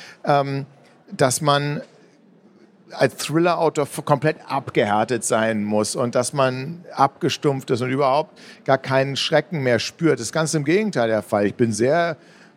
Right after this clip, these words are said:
schreckhaft, würde ich jetzt nicht sagen, aber ich kann mir schon selber leicht im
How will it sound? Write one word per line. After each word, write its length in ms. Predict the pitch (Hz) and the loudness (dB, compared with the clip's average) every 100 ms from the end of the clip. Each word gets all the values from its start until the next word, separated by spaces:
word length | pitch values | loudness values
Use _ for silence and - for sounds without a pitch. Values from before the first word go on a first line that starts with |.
| - 165 | -20 -14
schreckhaft, 580 | 143 - 175 202 180 - | -8 0 0 2 0 2
würde 100 | 160 | 2
ich 60 | 147 | 2
jetzt 200 | 131 117 | 0 0
nicht 280 | 131 185 - | 2 2 2
sagen, 300 | 214 196 202 | 0 0 0
aber 180 | 147 | 0
ich 140 | 135 - | 0 2
kann 200 | 143 160 | 0 2
mir 140 | 160 | 0
schon 180 | - 127 | 0 -2
selber 300 | 113 135 151 | 0 2 2
leicht 320 | 120 127 120 | 2 0 0
im 320 | 131 113 110 | -4 -4 -6